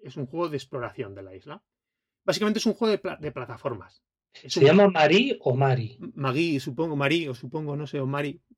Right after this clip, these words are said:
Speaker 2: Vale, vale, no, como es español, oye, estaría bien que se llamara Mari, tío.
Speaker 1: Sí, pero bueno, es James el personaje, el otro.
Speaker 2: Ah, vale,
Speaker 1: Entonces
Speaker 2: vale.
Speaker 1: yo Mari, por eso te lo he
Speaker 2: Ok,
Speaker 1: dicho.
Speaker 2: ok. <laughs>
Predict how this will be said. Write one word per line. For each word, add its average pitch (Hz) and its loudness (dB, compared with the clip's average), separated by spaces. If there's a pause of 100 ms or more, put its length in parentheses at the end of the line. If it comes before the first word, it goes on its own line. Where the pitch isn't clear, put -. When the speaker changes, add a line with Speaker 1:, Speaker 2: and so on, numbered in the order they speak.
(320)
Speaker 2:
Vale, 139 4
vale, 143 4
no, 151 -2
como 147 -2
es 135 -2
español, 165 -2
oye, - -2
estaría 131 0
bien 139 0
que 151 -2
se 135 0
llamara 131 -2
Mari, 120 -6
tío. 113 -12
Speaker 1:
Sí, 196 0
pero 170 4
bueno, 180 4
es 139 -2
James 175 4
el 151 -2
personaje, 151 -4
el 160 0
otro. 170 0
Speaker 2:
Ah, 180 0
vale, 151 -2
Speaker 1:
Entonces 139 0
Speaker 2:
vale. 147 -4
Speaker 1:
yo 160 0
Mari, 151 -2
por 151 -8
eso 143 -4
te - 8
lo 131 2
he 151 6
Speaker 2:
Ok, 147 4
Speaker 1:
dicho. 135 -4 (540)
Speaker 2:
ok. - 0
<laughs> - -20